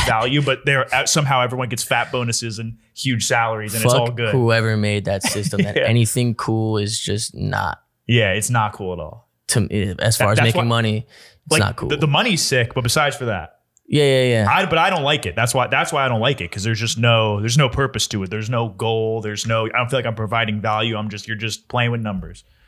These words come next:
Speaker 2: Right, right. But yeah, so that's why, um, the job has to stay. But yeah, I dropped out of, I,
Speaker 1: Yeah.
Speaker 2: I mean, I, I just left school on some don't give a fuck shit. Like, I'm all in on the music, and that was, yeah,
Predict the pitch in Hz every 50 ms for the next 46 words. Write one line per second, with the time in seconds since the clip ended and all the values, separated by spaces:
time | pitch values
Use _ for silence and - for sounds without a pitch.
0 | _ _ _ _ - 120 131 131 127 110 92 - _ _ _ _ _ - - 107
1 | 104 101 98 95 - _ _ _ _ - - 104 76 71 69 - _ _ - -
2 | _ _ _ - 107 104 104 107 - 90 90 87 - - - 107 - - - 69
3 | 82 80 80 71 - - - 67 58 - - - _ _ _ _ _ _ _ _
4 | _ _ _ _ _ _ _ _ _ _ _ - 135 135 135 - - - - -
5 | - 127 123 - - - 123 - - - 64 65 - 107 110 123 127 123 110 110
6 | 107 110 120 107 104 - 104 101 101 101 - - - 107 101 - 98 92 107 110
7 | 117 113 110 107 104 - - 131 120 107 101 95 - - - - - - - -
8 | 69 - - _ _ _ _ _ - - - 62 - - - 78 76 76 - -
9 | - - - - - - - 76 - - 71 73 - - - 82 73 - - -
10 | - - - _ _ _ - 107 85 67 120 - - - 110 107 98 - - 104
11 | 104 107 85 65 104 110 107 107 117 127 - - - _ _ _ _ _ - 110
12 | 107 101 104 107 110 113 110 110 117 113 - - _ _ _ _ _ _ _ _
13 | _ _ _ _ _ _ - 110 107 107 107 107 107 101 107 107 117 123